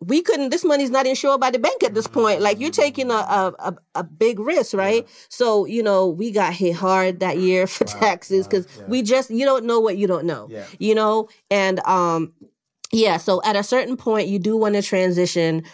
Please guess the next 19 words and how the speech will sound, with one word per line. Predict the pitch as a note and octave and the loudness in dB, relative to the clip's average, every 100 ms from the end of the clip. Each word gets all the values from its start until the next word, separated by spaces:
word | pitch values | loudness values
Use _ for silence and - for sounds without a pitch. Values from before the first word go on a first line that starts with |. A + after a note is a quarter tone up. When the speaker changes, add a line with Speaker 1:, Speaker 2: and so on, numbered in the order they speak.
| _ | _
Speaker 1:
from | _ G3+ F#3+ | _ 0 0
an | F3 | 0
L | G3 F#3 | 0 0
L | F3 | 0
C, | F3+ - E3 E3 | 0 0 0 0
and | F3+ F#3+ | 0 0
I | A3 | 2
would | A#3+ | 2
recommend | G#3+ G#3 G3+ F#3 F3+ F3 | 0 0 0 2 2 2
doing | F#3+ F#3+ F3+ | 2 2 2
that | E3 D3 D3 - _ - | 2 0 -2 -4 _ -4
once | F#3+ A3+ B3 | 0 0 -2
you, | A3+ G#3 G3 - | 0 2 2 0
you're | F#3 F#3 | 0 2
ready | F3+ F3+ G3 | 2 0 -2
to | - F3 | -2 -2
leave | E3 F3+ | 0 0
your | F#3 | 0
nine-to-five | G#3+ A3 A3+ A#3+ A3+ A3+ | 0 0 0 2 0 0